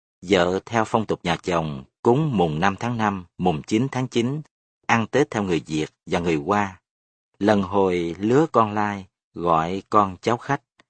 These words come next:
con cháu người khách trú, lai Khmer. Tuy ham thích đi chùa ông Bổn, dán liễn đỏ nhà, nhưng chịu ảnh hưởng của bên mẹ, của phong thổ, nhục chí giang hồ, thích thú với sườn đồi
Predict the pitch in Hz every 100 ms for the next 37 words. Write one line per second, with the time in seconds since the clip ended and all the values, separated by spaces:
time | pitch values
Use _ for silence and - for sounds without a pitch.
0 | _ _ _ - 110 - 117 135 95 78
1 | - - - 120 139 156 _ 98 101 95
2 | - 95 95 95 90 _ _ - _ -
3 | 117 107 104 107 - 143 - 104 - 90
4 | 80 - 101 80 78 98 135 _ - -
5 | 123 143 98 220 180 85 120 92 82 73
6 | - _ - - - 117 117 110 - 92
7 | 92 110 87 113 - 110 110 98 80 76
8 | 78 - _ - 90 117 - 113 101 90
9 | 78 85 123 - _ _ 92 98 87 -
10 | 117 131 143 117 98 90 85 73 65 _
11 | _ - 139 - 120 120 147 131 131 143
12 | - 92 80 82 76